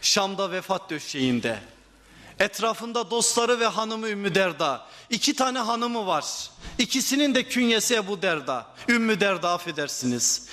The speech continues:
İki tane oğlu var, isimlerini söyledim. İki tane de kızı var. Biri Derda, biri Nesibe. Hepsi etrafında. Dostlarından biri diyor ki, "Ey Ebu Derda,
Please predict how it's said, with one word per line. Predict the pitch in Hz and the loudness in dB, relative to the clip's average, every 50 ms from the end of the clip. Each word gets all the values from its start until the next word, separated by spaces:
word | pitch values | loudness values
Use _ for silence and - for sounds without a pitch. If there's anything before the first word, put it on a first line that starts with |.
| - - - - | -12 -10 -4 -2
İki | 254 233 - - 285 277 | -2 0 2 0 2 2
tane | 262 262 247 247 | 2 0 0 0
oğlu | 254 240 233 233 233 226 233 220 | 2 2 2 0 2 2 2 4
var, | 220 233 254 240 - - - | 4 4 2 -2 -6 -10 -10
isimlerini | 226 - - - 233 214 208 208 202 208 208 208 | -10 -8 -6 0 2 4 4 4 4 2 0 -2
söyledim. | 196 - - 180 170 165 160 - - 147 135 127 120 - - - - - | -2 0 2 2 4 4 2 2 2 0 0 0 -4 -6 -12 -10 -2 -2
İki | 254 - - 311 - | 0 2 2 0 2
tane | - 247 247 233 233 226 | 2 2 2 2 0 0
de | 202 226 | -2 -2
kızı | - - 220 220 180 202 214 196 | -2 -2 -6 -4 -2 0 0 2
var. | 196 190 185 - - - - - - - | 2 0 0 -2 -8 -18 -20 -14 -4 2
Biri | 226 262 254 285 214 185 | 2 4 4 4 4 4
Derda, | 233 226 214 220 190 226 254 269 269 240 - - - - - | 2 2 2 0 0 2 2 2 0 -2 -6 -12 -18 -14 -10
biri | 208 220 196 208 190 | -6 0 2 4 4
Nesibe. | 175 165 - - 151 143 120 107 117 107 107 101 - - - - - - - - - - - - - | 4 4 2 0 -2 -2 -4 -4 -6 -6 -8 -10 -14 -18 -20 -20 -20 -20 -20 -20 -16 -16 -16 -12 -6
Hepsi | - - 311 339 - - - - 254 | 0 0 0 0 0 -6 -12 -10 -8
etrafında. | 233 196 - - 151 165 147 131 - 139 127 117 110 120 - - - - - - - - - - - - - - - - - - - - - - - - - - - - | -8 -8 -4 0 2 2 2 0 -2 -8 -10 -10 -10 -14 -16 -18 -18 -20 -20 -20 -20 -20 -20 -20 -20 -20 -20 -20 -20 -20 -20 -20 -20 -20 -20 -20 -18 -16 -16 -14 -6 0
Dostlarından | - 190 190 - - - 208 196 202 196 190 196 190 185 160 | 0 0 0 0 0 0 0 0 0 0 -2 -2 -2 -2 -6
biri | 185 175 185 180 151 | -6 -6 -6 -6 -2
diyor | 175 190 190 185 | 2 2 2 2
ki, | 190 - 147 135 120 113 113 - - | 0 -2 -2 -2 -2 -4 -8 -6 -2
"Ey | 180 180 175 | 0 2 2
Ebu | 175 180 160 175 175 143 | 2 2 2 0 2 2
Derda, | 160 151 139 131 - 131 123 113 104 - | 4 2 2 2 0 0 0 0 -2 -6